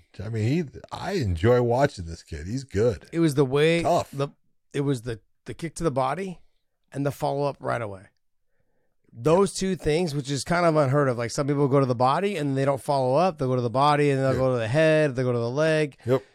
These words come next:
Speaker 2: But he, he
Speaker 1: Kick to the body and then the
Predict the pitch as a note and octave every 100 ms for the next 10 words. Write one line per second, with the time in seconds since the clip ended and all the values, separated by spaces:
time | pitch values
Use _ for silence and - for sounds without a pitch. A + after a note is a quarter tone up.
0 | _ _ - C3+ C3+ D3 - C3 D3 F3+
1 | - E3+ D3+ D#3 D#3 D#3 B2 A2+ B2+ C3
2 | A2+